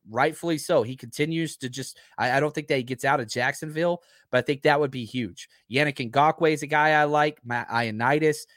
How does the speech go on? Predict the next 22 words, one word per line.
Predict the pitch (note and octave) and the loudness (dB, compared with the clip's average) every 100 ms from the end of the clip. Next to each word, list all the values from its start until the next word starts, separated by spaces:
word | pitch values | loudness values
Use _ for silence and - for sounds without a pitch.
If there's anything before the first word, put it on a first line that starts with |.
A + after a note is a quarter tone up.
| - | -12
you | |
know, | A2+ | -8
he's | A2 C#3 | -6 -2
more | D3 C3 | 0 0
of | |
a | A2+ | -2
role | G#2+ A#2+ C3 | -2 0 0
player, | - C#3+ C#3+ | 0 0 0
but | C3+ | -2
I | A2 | -4
like | A2 B2+ - | -2 -2 -2
him. | C3+ C3 - _ | -6 -6 -12 _
Was | G#2+ C#3 C#3 | -2 0 0
with | C3+ B2 | -2 -4
Steve | - C3+ A#2+ | -4 -8 -4
Wilks | B2 C#3 - - _ - | 2 2 0 -8 _ -4
at | A#2+ | -4
his | A2+ | -4
previous | - - C#3 C3+ A#2+ - | -10 -8 -6 -6 -8 -8
spot. | - A2+ B2 D3+ - _ _ _ | -6 -2 0 0 -4 _ _ _
Um, | A2+ A#2 A2+ G#2+ G2+ F2+ _ _ _ _ _ _ _ _ _ _ _ | 0 2 2 -2 -8 -16 _ _ _ _ _ _ _ _ _ _ _
y-, | G2 | -20